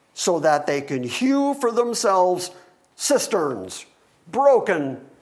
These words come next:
cisterns." They've turned <laughs> away from me, the fountain of living water, and then made for themselves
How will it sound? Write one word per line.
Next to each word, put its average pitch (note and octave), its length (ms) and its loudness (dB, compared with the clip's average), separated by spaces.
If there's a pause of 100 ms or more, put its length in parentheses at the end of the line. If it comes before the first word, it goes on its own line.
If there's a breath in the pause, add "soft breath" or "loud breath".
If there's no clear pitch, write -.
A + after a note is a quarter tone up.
(120)
cisterns." B2+ 880 -6 (320 soft breath)
They've C#3+ 180 -8
turned A#4 380 0
<laughs> G#4 120 -2
away - 180 0
from A3+ 340 -4
me, F#3+ 340 -2 (320 loud breath)
the D3 240 -4
fountain C#4+ 600 -4
of C#4+ 180 -2
living C#4+ 440 -4
water, G3+ 560 2 (260 loud breath)
and E3 200 -2
then D3+ 260 0
made B3+ 300 2
for C#4+ 140 -4
themselves G3+ 720 0